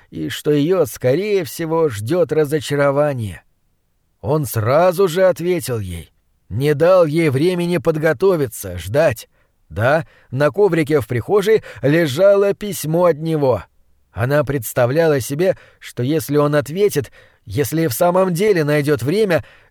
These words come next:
если будет к этому расположен или решит поставить точку в своем произведении и напишет ей,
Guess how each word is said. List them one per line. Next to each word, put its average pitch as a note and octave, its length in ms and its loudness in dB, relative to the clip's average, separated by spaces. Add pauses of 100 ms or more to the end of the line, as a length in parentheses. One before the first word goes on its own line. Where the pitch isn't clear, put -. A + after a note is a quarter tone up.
(180)
если F3+ 380 0
будет F3+ 400 -2
к - 80 -8
этому E3 320 0
расположен D3 880 2
или D3 300 2
решит E3 460 -2
поставить E3+ 600 0
точку A#3 380 -2
в C3+ 80 -2
своем D#3+ 340 2
произведении D#3 760 0
и D#3+ 160 -4
напишет D#3 640 -4
ей, C#3+ 300 0